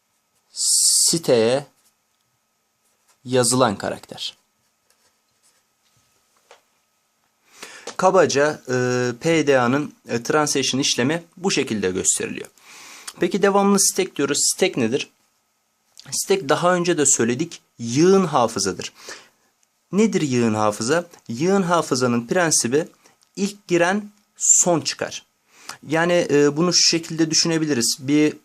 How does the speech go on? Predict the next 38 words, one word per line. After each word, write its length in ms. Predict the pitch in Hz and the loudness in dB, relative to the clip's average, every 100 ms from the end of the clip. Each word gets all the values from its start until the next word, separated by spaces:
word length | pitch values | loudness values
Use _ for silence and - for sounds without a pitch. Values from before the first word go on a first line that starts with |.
| _ 123 | _ -8
e, 320 | 120 123 120 | -4 -4 -4
çıkmaz 420 | - - 165 156 | -6 -2 0 0
sokak 360 | - 147 147 - | 0 -2 -4 -2
şeklinde 480 | 151 143 139 135 | -4 -2 -2 -2
tasarlanan 580 | 131 131 - 135 135 131 | -2 -2 0 2 2 0
otopark 520 | 123 127 127 123 117 - - - | -2 -2 0 0 -2 -10 -20 -6
veya 280 | 127 151 151 | 2 2 2
bir 80 | 151 | 2
odun 300 | 139 135 165 | 2 2 2
yığını 380 | 147 135 143 147 | 2 2 2 2
şeklinde 500 | - 135 - 143 139 | 0 -2 -2 -2 -2
düşünebiliriz. 720 | 131 147 139 135 110 - - - _ _ _ | -2 -2 -2 -2 -2 -2 -2 -6 _ _ _
Şurada 400 | - - 139 123 | -4 -2 0 0
gözüküyor 460 | 123 120 117 127 | 0 0 0 0
mesela. 460 | 101 95 107 139 165 - - | 0 0 0 0 -2 -12 -20
Yığın 260 | 135 151 180 | -4 -2 0
şeklinde. 520 | 170 120 98 104 101 | 0 -2 0 0 0
Mesela 360 | 113 156 175 170 | 0 0 0 -2
biz 140 | 170 - | -6 -2
üst 200 | - - | 0 2
üste 260 | - 185 | 0 2
buralara 460 | 156 160 151 160 139 | 2 2 2 2 0
veriyi 280 | 135 147 160 | 0 0 0
koyduğumuz 440 | 160 143 156 151 | 0 0 2 2
zaman 240 | 131 101 107 - _ - | 2 0 -4 -12 _ -6
ilk 220 | 202 - | -6 0
koyduğumuz 500 | 170 143 147 143 131 | 0 2 2 0 0
veri 240 | 147 156 | 2 2
buraya 220 | 131 160 165 | 2 2 2
gelecek. 520 | 135 101 117 131 - | 2 0 -2 -4 -12
Bunun 300 | - 131 160 | -10 -2 0
üstüne 280 | 156 - 143 | 2 2 0
tekrar 420 | 139 147 143 120 | 0 0 2 2
veri, 420 | 104 104 120 135 113 | 2 0 0 -4 -2
veri, 360 | 131 135 131 | 0 0 0
veri 260 | 131 143 135 | 0 0 0
geldiği 360 | 139 147 156 | 0 2 2
zaman 320 | 135 123 165 | 2 2 0